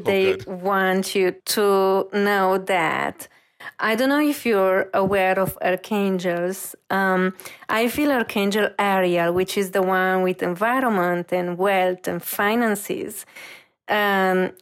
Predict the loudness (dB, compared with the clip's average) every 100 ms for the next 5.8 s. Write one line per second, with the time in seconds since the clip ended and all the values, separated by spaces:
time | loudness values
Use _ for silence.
0 | _ -4 -2 0 0 0 0 0 0 0
1 | 0 -4 -2 -2 0 -2 0 0 0 0
2 | 0 -2 0 -2 -2 0 0 2 0 0
3 | -2 -2 -4 -2 0 0 -2 0 0 0
4 | 0 0 0 0 2 2 2 0 -2 -2
5 | 0 0 0 2 0 -2 -6